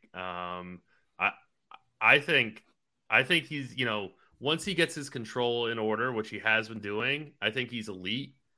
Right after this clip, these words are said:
Um, I think the ground balls are real. Um, it's, it's just, um, yeah, like, I, I think he's a great play. Um, I, he's,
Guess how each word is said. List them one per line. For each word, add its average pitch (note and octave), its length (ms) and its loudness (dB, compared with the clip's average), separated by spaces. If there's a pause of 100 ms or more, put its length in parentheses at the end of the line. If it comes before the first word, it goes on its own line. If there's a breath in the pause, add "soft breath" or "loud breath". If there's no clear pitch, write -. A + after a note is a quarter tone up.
(220)
Um, F#2+ 360 0
I F#2+ 100 0
think B2+ 180 -4
the A2 80 -4
ground G#2+ 320 0
balls G#2 360 2
are F#2 80 -2
real. G#2 520 -2 (640)
Um, F2 640 -2
it's, - 360 -6 (220)
it's G#2 300 -6
just, A#2 460 0
um, F#2 520 0 (420)
yeah, A2+ 260 8 (140)
like, G#2+ 300 0
I, G#2+ 140 0 (180)
I B2 160 8
think D#3+ 200 4
he's G2+ 180 -6
a - 20 -8
great G2+ 320 -2
play. G2 300 0 (500)
Um, F2+ 500 -4
I, G2 140 2 (240)
he's, C#3 380 -2